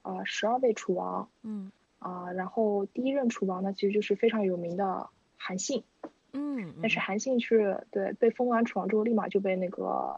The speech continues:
Speaker 1: 刘邦给干掉了。
Speaker 2: 杀掉，嗯。
Speaker 1: 然后就，对，所以就，就分封给了他自己的同胞，同胞兄弟刘交。
Speaker 2: 嗯。嗯。
Speaker 1: 然后这样一直，一直，这一脉就一直传下来，传到东汉，然后
Speaker 2: 嗯。
Speaker 1: 有一任楚王啊。接下来之后，楚王这个诸侯王这个就被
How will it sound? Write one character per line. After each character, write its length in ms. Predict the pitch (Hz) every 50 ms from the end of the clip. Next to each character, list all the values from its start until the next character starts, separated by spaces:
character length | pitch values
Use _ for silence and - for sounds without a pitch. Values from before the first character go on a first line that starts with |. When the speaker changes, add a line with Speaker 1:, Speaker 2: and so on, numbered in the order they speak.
| -
Speaker 1:
刘 100 | - 180 180
邦 140 | 185 185 190
给 100 | - -
干 160 | - 190 180
掉 120 | 175 - -
了。 60 | -
Speaker 2:
杀 60 | - 160
掉， 120 | 147 - -
嗯。 300 | - 202 190 185 180 175
Speaker 1:
然 40 | 170
后 120 | 175 175
就， 240 | 170 - 185 185 190 - - - _ _
对， 200 | - - 185 170 175 - _ - - - - _
所 160 | _ - - 196
以 80 | 185
就， 340 | 190 196 190 180 180 175 175
就 260 | - - 202 185 175 180
分 160 | - 214 196
封 140 | 190 208 208
给 80 | 196
了 100 | 170 -
他 100 | 185 196
自 160 | 190 - 208
己 60 | 190 180
的 100 | 165 170
同 180 | - - 185 185
胞， 340 | 208 214 214 220 220 214 -
同 180 | - - 202 196
胞 140 | 208 214 220
兄 160 | - 226 220
弟 100 | - 196
刘 160 | 175 175 175
交。 240 | 190 - 226 226 226
Speaker 2:
嗯。 80 | 226 - _ _ _ _ _ _ - - 233
嗯。 40 | 208 196
Speaker 1:
然 80 | 196 190
后 80 | 196
这 100 | 196 208
样 100 | 190 185 -
一 60 | 196
直， 180 | 190 180 185
一 120 | - 196 190
直， 200 | 190 - 185 - -
这 120 | - 233
一 100 | 202 196
脉 140 | 196 196 190
就 100 | 190 196
一 80 | - 226
直 100 | 208 185
传 200 | 190 - - 165
下 120 | 190 - 175
来， 160 | 165 - -
传 180 | - - 196
到 100 | 196 220
东 200 | 226 - 269 285 285
汉， 340 | - - 320 277 233 - - -
然 140 | - 196 185
后 280 | 202 202 196 185 180
Speaker 2:
嗯。 60 | 220 - _ _ _
Speaker 1:
有 140 | - 196 175
一 140 | 185 180 185
任 280 | 202 233 277 285 254 226
楚 200 | - - - 170
王 280 | 165 160 160 - - -
啊。 140 | - - - _ _ _ _ -
接 180 | - 302 330
下 160 | 311 - 311
来 140 | - 226 190
之 120 | 196 226 226
后， 160 | 214 202 196
楚 200 | - - - 185
王 240 | 175 170 170 180 208
这 100 | 226 214
个 60 | 202
诸 160 | - - 269
侯 100 | - 269
王 220 | 226 208 180 190
这 100 | 214 226
个 220 | 208 196 180 170 -
就 100 | - 196
被 400 | 196 196 180 170 170 - -